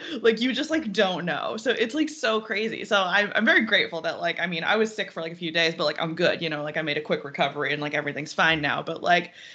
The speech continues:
it is pretty bizarre to think about. It's such a weird disease, you know? And I feel like you just, like, you just don't know, like, which way it's gonna go, like, if you get it.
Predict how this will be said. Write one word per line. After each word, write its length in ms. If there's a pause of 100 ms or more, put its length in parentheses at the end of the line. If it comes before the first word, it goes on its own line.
(120)
it 140
is 240
pretty 320
bizarre 680
to 100
think 300
about. 380
It's 260
such 220
a 80
weird 400
disease, 600
you 120
know? 260
And 100
I 60
feel 220
like 320 (480)
you 120
just, 180
like, 180 (140)
you 140
just 320
don't 340
know, 400
like, 220
which 360
way 180
it's 140
gonna 200
go, 340
like, 200
if 140
you 80
get 280
it. 180